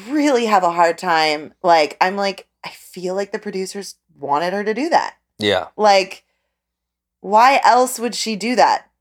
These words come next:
Speaker 1: 'Cause that would, of course, not be her role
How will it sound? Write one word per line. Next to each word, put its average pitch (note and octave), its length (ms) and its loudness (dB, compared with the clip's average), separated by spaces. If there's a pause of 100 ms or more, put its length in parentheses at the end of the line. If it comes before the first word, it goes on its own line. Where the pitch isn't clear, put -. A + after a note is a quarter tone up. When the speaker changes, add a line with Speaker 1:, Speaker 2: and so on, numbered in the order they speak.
(240)
Speaker 1:
'Cause A3+ 160 -4
that G#3+ 180 4
would, A#3 100 0
of A3 120 -6
course, C#4 360 -2
not G#3 280 0
be G3 160 -8
her F#3 280 -2
role D#3 580 2